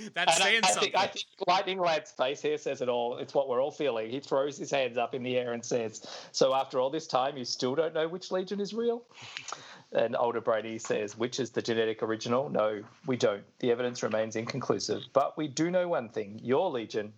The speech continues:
Speaker 2: real or not, has no place in the past. There's no break in history, no known opening in which you could reinsert yourself safely."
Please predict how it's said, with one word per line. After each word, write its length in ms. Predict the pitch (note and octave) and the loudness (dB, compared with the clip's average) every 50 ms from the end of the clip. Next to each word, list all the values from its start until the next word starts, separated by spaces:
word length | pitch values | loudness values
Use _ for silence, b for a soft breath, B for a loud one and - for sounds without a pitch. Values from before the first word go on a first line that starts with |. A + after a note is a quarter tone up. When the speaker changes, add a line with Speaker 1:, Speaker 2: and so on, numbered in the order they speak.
| _ - | _ -4
Speaker 2:
real 220 | A#2+ B2+ C#3 D3+ | 0 0 2 2
or 100 | F3 F3 | 2 0
not, 260 | C#3 A2 G2 - - _ _ - - _ - | 0 -2 -4 -4 -6 _ _ -20 -20 _ -2
has 240 | - A2+ G#2+ - | -2 -2 -2 0
no 160 | A2+ A2 A2 A2 | 0 0 0 0
place 320 | - A#2 G#2 G2+ - - | 0 0 -2 0 -2 -4
in 80 | G#2+ A2+ | -4 -4
the 60 | G#2+ | -2
past. 520 | - G#2+ G#2+ G#2+ - - - - - - - B B B B B B B B B B B B B - C#3 C3+ _ _ _ _ _ - | -2 -2 -4 -4 -6 -10 -14 -16 -16 -18 -20 B B B B B B B B B B B B B -10 -10 -10 _ _ _ _ _ -10
There's 180 | - - - | -8 -4 0
no 240 | B2 B2 C3 D3+ F3 | 2 2 2 2 2
break 300 | D#3+ - C3+ C#3 C#3 - | 0 0 0 0 -2 -4
in 80 | D3+ C3 | -8 -10
history, 480 | C3 D3 C3 - - - F2+ F#2 - - | -8 -8 -10 -8 -8 -10 -10 -10 -8 -4
no 240 | A2+ A#2+ C3 C#3 | 0 0 0 0
known 260 | C#3+ C#3 C#3 C#3+ C#3+ C#3+ | 0 0 0 0 0 0
opening 340 | C3 B2+ - G#2 G2+ F#2+ G2 | -2 -2 -4 -8 -8 -8 -4
in 60 | G2 | -4
which 180 | G#2+ G#2 - - | -4 -2 -2 -4
you 60 | G#2 | -4
could 140 | - F#2+ - | -4 -4 -4
reinsert 600 | - G#2 A2 A#2 B2 B2 B2 - - A#2 - - | -2 0 0 2 0 0 0 2 2 0 2 0
yourself 400 | A#2+ A2+ - - B2 A#2 A#2 - | -2 -2 2 2 2 2 0 -2
safely." 480 | - - G#2+ G2+ - - - - - | 0 0 0 0 0 -4 -4 -4 -6